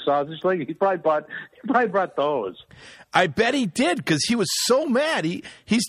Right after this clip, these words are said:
Speaker 2: texting me going, "Look what they've done to my brats." And I go,
Speaker 1: Those are
Speaker 2: I
Speaker 1: breakfast links,
Speaker 2: <laughs>
Speaker 1: dude.
Speaker 2: That's what I was thinking. I go, "I don't think the Johnsonville switched. Why would they switch their recipe that's been so
Speaker 1: There's,
Speaker 2: successful?"
Speaker 1: there's no way.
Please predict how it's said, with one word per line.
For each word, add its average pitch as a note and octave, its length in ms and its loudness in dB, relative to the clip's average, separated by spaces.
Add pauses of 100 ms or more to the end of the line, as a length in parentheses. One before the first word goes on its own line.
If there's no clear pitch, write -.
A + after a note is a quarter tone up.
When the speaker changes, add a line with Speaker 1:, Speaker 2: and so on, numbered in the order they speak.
Speaker 2:
texting C#4 360 0
me G3+ 120 2
going, F3 300 0 (380)
"Look G#4 200 4
what F4+ 140 0
they've F4 240 4
done E4 220 4
to D#4+ 80 0
my D4 220 2
brats." C#4 720 0 (680)
And G3+ 180 0
I F3 140 2
go, D#3+ 220 2
Speaker 1:
Those A#3 140 -2
are A#3 60 2
Speaker 2:
I - 40 -8
Speaker 1:
breakfast G3 580 -2
links, C3+ 320 0
Speaker 2:
<laughs> - 40 -8
Speaker 1:
dude. D3 340 2
Speaker 2:
That's G3+ 140 -6
what G4+ 160 2 (120)
I E4 100 4 (100)
was G#4 240 0 (100)
thinking. F#4 500 0
I G3+ 140 2
go, G3+ 200 2 (420)
"I C4 180 2
don't G4 200 2
think - 320 -2
the A3 100 2
Johnsonville G#3 720 0
switched. A#3 420 -2
Why A#3 320 2
would G4+ 160 2
they F#4+ 120 2
switch D4 320 0 (100)
their B3 120 4
recipe A#3+ 600 0
that's E3+ 240 -4
been A3 380 0
so B3+ 360 2
Speaker 1:
There's, C#4+ 140 2
Speaker 2:
successful?" A3 640 -2
Speaker 1:
there's A#3 180 0
no A#3 140 4
way. F#3 520 -2